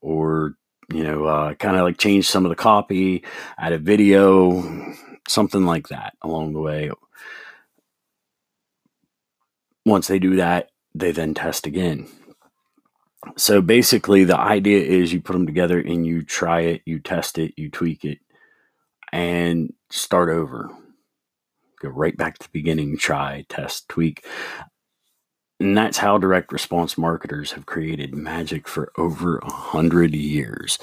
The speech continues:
Now, anything you do online in marketing at all, you're gonna do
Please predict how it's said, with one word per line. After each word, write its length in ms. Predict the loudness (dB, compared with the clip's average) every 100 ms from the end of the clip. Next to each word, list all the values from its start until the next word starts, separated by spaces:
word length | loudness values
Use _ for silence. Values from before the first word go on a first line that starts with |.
| -8 -8 -2
Now, 80 | 2
anything 320 | 6 6 8
you 80 | 8
do 160 | 8 8
online 420 | 6 4 2 0
in 100 | 0
marketing 540 | 0 -2 -4 -6 -6
at 200 | -6 -10 -2
all, 420 | 2 4 2 -2 -12 _ _ _
you're 200 | -10 -8
gonna 200 | -2 -2
do 360 | -2 -4 -6